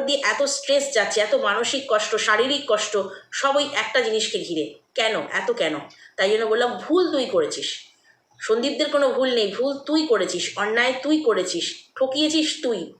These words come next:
কষ্ট দিয়েছিস তুই, মান সম্মান হানি করেছিস তুই, সবটা করেছিস তুই। তাই ক্ষমা যদি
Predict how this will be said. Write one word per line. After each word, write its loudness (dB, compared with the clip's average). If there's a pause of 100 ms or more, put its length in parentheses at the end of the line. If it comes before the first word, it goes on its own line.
(400)
কষ্ট 2
দিয়েছিস 0
তুই, -2
মান 0
সম্মান 2
হানি 2
করেছিস 0 (100)
তুই, -2 (180)
সবটা 2
করেছিস 0
তুই। -4 (400)
তাই -4 (100)
ক্ষমা 0 (120)
যদি -4